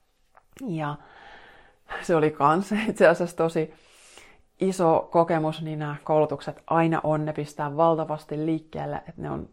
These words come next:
oman harjoituksen kannalta isoja juttuja, että, että siellä ei välttämättä vaan keskitytä siihen opettamiseen, vaan, että, vaan lähtökohta tässä Embodied Flowssa on se, että, että jokainen ohjaa sitä, mitä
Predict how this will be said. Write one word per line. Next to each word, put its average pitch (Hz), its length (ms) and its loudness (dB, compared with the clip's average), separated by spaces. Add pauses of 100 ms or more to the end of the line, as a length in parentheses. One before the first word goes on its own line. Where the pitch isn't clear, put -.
(140)
oman 170 280 -2
harjoituksen 165 560 -4
kannalta 156 400 -6
isoja 156 340 -6
juttuja, 147 500 -10
että, 156 200 -12 (600)
että 156 140 -10
siellä 147 160 -2
ei 151 80 -2
välttämättä 156 480 0
vaan 147 160 -6
keskitytä 151 420 -6
siihen 151 320 -8
opettamiseen, 143 840 -6
vaan, 139 200 -8
että, - 220 -14 (680)
vaan 151 260 -4 (400)
lähtökohta 156 580 2
tässä 151 300 -6 (120)
Embodied 156 380 2
Flowssa 156 460 -2
on 165 200 -2
se, 156 200 -2
että, 151 220 -6 (140)
että 165 140 -4
jokainen 160 460 -2 (400)
ohjaa 170 420 2
sitä, 160 280 -2
mitä 151 300 -4